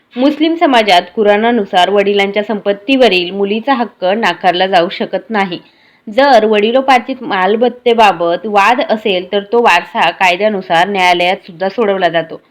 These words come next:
मुलींना वडिलांच्या मालमत्तेवर हक्क मिळवण्यासाठी कायद्याने अनेक अधिकार दिले आहेत, मात्र त्यासाठी संबंधित कायद्यांची अचूक माहिती असणं हे महत्त्वाचं आहे.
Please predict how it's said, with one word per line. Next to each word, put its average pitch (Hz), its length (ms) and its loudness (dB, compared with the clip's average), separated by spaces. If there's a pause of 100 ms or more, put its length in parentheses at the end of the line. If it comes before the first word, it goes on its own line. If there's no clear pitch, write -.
(520)
मुलींना 302 360 4
वडिलांच्या 285 480 0
मालमत्तेवर 240 520 0
हक्क 226 260 -6
मिळवण्यासाठी 190 680 -4
कायद्याने 202 500 0 (120)
अनेक 269 340 -2
अधिकार 190 360 -2
दिले 175 240 -4
आहेत, 170 220 -2 (420)
मात्र 185 480 -2
त्यासाठी 185 520 -2
संबंधित 190 500 -6
कायद्यांची 208 760 -2
अचूक 294 280 -6
माहिती 247 300 -2
असणं 196 420 -2
हे 208 120 -6
महत्त्वाचं 175 580 -4
आहे. 170 320 -4